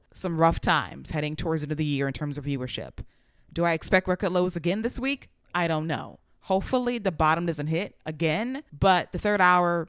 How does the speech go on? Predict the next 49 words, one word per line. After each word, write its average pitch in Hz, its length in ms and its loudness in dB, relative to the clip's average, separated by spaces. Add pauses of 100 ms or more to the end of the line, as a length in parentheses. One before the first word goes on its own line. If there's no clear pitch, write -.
did 165 160 -2
not 156 160 -2
help 131 160 -2
matters 131 540 -6 (240)
with 156 140 -6
a - 20 -2
dry 147 260 0
crowd 127 440 -2
to 156 100 -10
boot. - 380 -6 (120)
And 202 220 2
hopefully 254 460 0
this 247 180 -2
gets 208 220 -4
better 160 320 4
heading 165 260 0
into 156 760 -2
January, 139 680 -2
'cause 147 200 -4
that's 156 280 0
when 151 200 -2
things 151 300 -4
really 143 200 -2
pick - 200 -6
up 143 140 -6
in 143 80 -6
terms 143 300 -6
of 135 160 -14
business 147 520 -2
for 165 160 0
W 160 320 0
W 151 360 -2
E. 143 100 0
The 143 100 -2
Royal 135 240 -4
Rumble 143 300 -2
is 139 100 0
a 147 60 -2
marquee 131 400 -6
event 156 480 -2
that 143 100 -6
jumpstarts 143 440 -2
WrestleMania 139 500 -4
season, 160 400 -4
but - 120 -6
they 156 60 -2
gotta 147 160 2
get 135 140 -4
through 135 460 -4